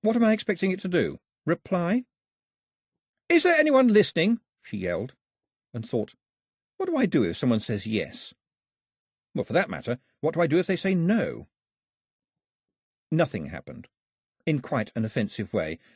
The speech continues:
considering she'd taken a lot of trouble to get up here. "I've just been snubbed by a cave full of dead old men."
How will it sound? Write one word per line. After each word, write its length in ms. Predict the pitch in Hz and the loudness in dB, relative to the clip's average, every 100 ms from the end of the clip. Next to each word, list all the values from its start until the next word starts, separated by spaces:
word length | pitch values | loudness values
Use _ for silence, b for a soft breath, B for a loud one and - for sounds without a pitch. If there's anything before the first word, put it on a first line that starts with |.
| b | b
considering 400 | 151 160 110 98 | -4 -2 -2 -4
she'd 140 | 123 | -4
taken 220 | 131 127 | -6 -2
a 60 | 135 | -2
lot 140 | 185 | -2
of 80 | 160 | -4
trouble 300 | - - 73 | -4 -4 -4
to 80 | 101 | -6
get 140 | 107 | -6
up 120 | 117 | -6
here. 260 | - - - _ _ _ _ _ _ _ _ - | -10 -16 -16 _ _ _ _ _ _ _ _ -4
"I've 180 | 139 120 | -2 0
just 240 | 214 - | -2 0
been 140 | 190 | -2
snubbed 560 | 151 - 170 78 - - | -2 -4 -4 -4 -6 -4
by 160 | 120 123 | -2 -2
a 40 | |
cave 400 | - 165 165 175 | -2 -2 -2 -4
full 440 | - - 92 80 | -6 -2 -2 -2
of 140 | 120 101 | -6 -2
dead 160 | 117 | 0
old 240 | 120 117 101 | 0 -2 -2
men." 440 | 113 76 64 65 | -2 -2 -8 -18